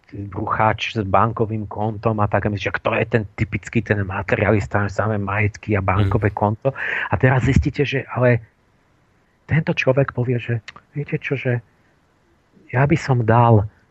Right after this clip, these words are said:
Speaker 1: je milión dolárov na nejakú nadáciu, že a na nejaký duchovný účel. Že,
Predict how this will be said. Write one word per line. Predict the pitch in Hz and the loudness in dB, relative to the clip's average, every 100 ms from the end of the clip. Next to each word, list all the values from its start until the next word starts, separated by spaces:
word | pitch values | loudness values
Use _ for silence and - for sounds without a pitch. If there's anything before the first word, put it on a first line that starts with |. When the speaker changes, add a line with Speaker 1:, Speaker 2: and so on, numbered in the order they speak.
| _ _ _ _ _ _ | _ _ _ _ _ _
Speaker 1:
je | 98 | -10
milión | 101 110 117 110 104 | -4 -2 0 0 0
dolárov | 104 107 101 104 98 | 0 4 4 4 2
na | 98 95 95 - _ _ - | 2 2 2 -2 _ _ -2
nejakú | 104 107 | 0 2
nadáciu, | 101 101 110 107 - 104 101 | 2 4 6 4 0 -4 -2
že | - | -2
a | 101 92 | -2 -2
na | - 98 104 | -2 0 2
nejaký | 104 101 | 2 -2
duchovný | 98 98 - 98 98 | -4 -2 0 0 0
účel. | 95 95 - 95 95 _ - - - - _ _ _ - | -2 -2 -4 -4 -6 _ -20 -20 -20 -20 _ _ _ -12
Že, | 196 - 104 | -6 -2 -2